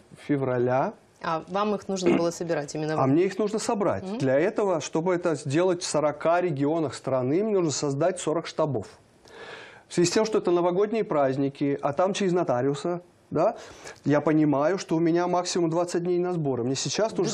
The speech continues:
Speaker 1: создавать сеть.
Speaker 2: есть?
Speaker 1: Мне нужно создавать сеть. Мне первого ноября нужно было нанять на работу десять тысяч человек. И когда я начал задавать вопросы, кто спонсоры?
Speaker 2: Кремль.
Speaker 1: <clears throat>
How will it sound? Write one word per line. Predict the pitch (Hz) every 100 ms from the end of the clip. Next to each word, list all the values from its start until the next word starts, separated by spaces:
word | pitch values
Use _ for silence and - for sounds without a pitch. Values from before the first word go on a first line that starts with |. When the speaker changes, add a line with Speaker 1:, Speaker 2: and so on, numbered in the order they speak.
| 156
Speaker 1:
создавать | 160 180 202
сеть. | - 392
Speaker 2:
есть? | - - - _ _ _ - - -
Speaker 1:
Мне | 165
нужно | 240 247
создавать | 196 165 185 208
сеть. | - 131 - - -
Мне | 180
первого | 190 254 202 160
ноября | 160 156 151 208 277
нужно | 269 208 175
было | 170 156 151
нанять | 151 160 185 147
на | 151
работу | 151 151 233 -
десять | 131 127 180 190 -
тысяч | 147 143
человек. | - 156 147 143 113 - _ _ _ _ _ _ _ _ _ - - - -
И | 151
когда | 196 180 226
я |
начал | 214 208 196
задавать | 170 170 170 160
вопросы, | 156 156 147 120 110
кто | - 208
спонсоры? | 254 - 156 131 127 123 - - - - - _ _ _ _ _ - _ _ 190 175 175
Speaker 2:
Кремль. | - 170 214 214 - -
Speaker 1:
<clears throat> | 165 156